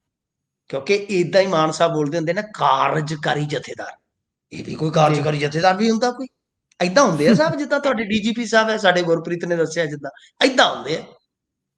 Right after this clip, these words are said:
Speaker 2: ਜੀ।
Speaker 1: ਏਦਾਂ ਚੱਲਦੇ ਆ। ਤਾਂ ਗੱਲ ਇਹ ਹੈ ਕਿ ਪਾਲਿਸੀ ਮੇਕਿੰਗ ਵਧੀਆ, ਤੁਹਾਡਾ ਜਵਾਬ ਵਧੀਆ ਡੀ ਜੀ ਪੀ ਸਾਹਿਬ, ਪਰ ਪਾਲਿਸੀ ਮੇਕਿੰਗ ਦੇ ਵਿੱਚ ਤੁਹਾਨੂੰ ਫਿਰ ਜਵਾਬਦੇਹ ਹੋਣਾ ਪਵੇਗਾ ਬਹੁਤ ਸਾਰੀਆਂ ਗੱਲਾਂ ਲਈ। ਘੱਟੋ ਘੱਟ ਉਹ ਚੀਜ਼ਾਂ ਤੇ ਤੁਸੀਂ ਨਾ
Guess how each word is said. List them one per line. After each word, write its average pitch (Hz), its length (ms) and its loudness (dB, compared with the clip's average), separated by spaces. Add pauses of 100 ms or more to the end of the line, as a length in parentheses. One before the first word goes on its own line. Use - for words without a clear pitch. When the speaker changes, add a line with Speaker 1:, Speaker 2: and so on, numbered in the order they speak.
(380)
Speaker 2:
ਜੀ। 143 260 -2
Speaker 1:
ਏਦਾਂ 208 220 4
ਚੱਲਦੇ - 380 -8
ਆ। - 40 -20 (260)
ਤਾਂ - 100 -8
ਗੱਲ 185 180 2
ਇਹ 277 40 4
ਹੈ 294 60 4
ਕਿ 294 140 -4
ਪਾਲਿਸੀ 170 380 -2
ਮੇਕਿੰਗ 202 420 -6
ਵਧੀਆ, 185 300 0
ਤੁਹਾਡਾ 170 300 2
ਜਵਾਬ 151 540 0
ਵਧੀਆ 240 200 -4
ਡੀ 202 120 -6
ਜੀ 185 140 -10
ਪੀ 180 140 -10
ਸਾਹਿਬ, - 260 -14
ਪਰ 151 180 -4
ਪਾਲਿਸੀ 156 420 0
ਮੇਕਿੰਗ 208 460 -4
ਦੇ 240 80 -4
ਵਿੱਚ 175 440 -4 (360)
ਤੁਹਾਨੂੰ 160 400 2
ਫਿਰ 277 120 0
ਜਵਾਬਦੇਹ 233 480 4
ਹੋਣਾ 220 220 2
ਪਵੇਗਾ 147 420 -2 (320)
ਬਹੁਤ 190 200 4
ਸਾਰੀਆਂ 208 280 2
ਗੱਲਾਂ 165 240 0
ਲਈ। 262 180 -6
ਘੱਟੋ 214 280 -4
ਘੱਟ 226 120 -4
ਉਹ 233 260 -2
ਚੀਜ਼ਾਂ 214 360 0
ਤੇ 247 140 -6
ਤੁਸੀਂ 220 360 -8
ਨਾ 285 220 -2